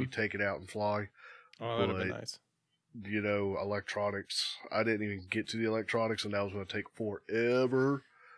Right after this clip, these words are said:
Speaker 2: Um, and then we had rainstorms roll through, so no flying
Speaker 1: Oh,
Speaker 2: today.
Speaker 1: yeah. Well, that's a
Speaker 2: Um,
Speaker 1: bummer.
Speaker 2: and
Speaker 1: But, yeah,
Speaker 2: then
Speaker 1: f-, electronics are half the project, aren't they?
Speaker 2: Oh, yeah.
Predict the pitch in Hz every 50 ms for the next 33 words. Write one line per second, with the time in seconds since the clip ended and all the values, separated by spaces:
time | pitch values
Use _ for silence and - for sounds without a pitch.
0 | - - - _ _ - - 104 104 101 101 101 98 95 92 92 92 - _ -
1 | - - - 117 113 113 110 110 104 113 113 113 113 107 104 92 - _ _ _
2 | - - 101 101 98 95 92 - - 92 90 90 87 - - 92 90 90 90 -
3 | 92 92 92 92 87 - 95 95 95 101 131 156 - 165 156 147 143 127 117 104
4 | 123 113 95 - - _ _ _ _ - 160 147 - _ - - 123 120 120 120
5 | 123 123 139 139 139 135 131 127 120 117 110 - _ _ _ _ _ _ _ _
6 | _ - _ _ _ _ - 127 135 127 165 165 - 170 196 202 196 170 160 196
7 | 196 190 180 - - - - 190 170 202 196 - - 214 226 254 233 165 - 160
8 | 139 135 165 175 180 - - 131 - 170 202 214 165 151 123 147 143 160 160 214
9 | 220 240 220 - - _ _ _ _ - - 131 139 131 117 110 101 90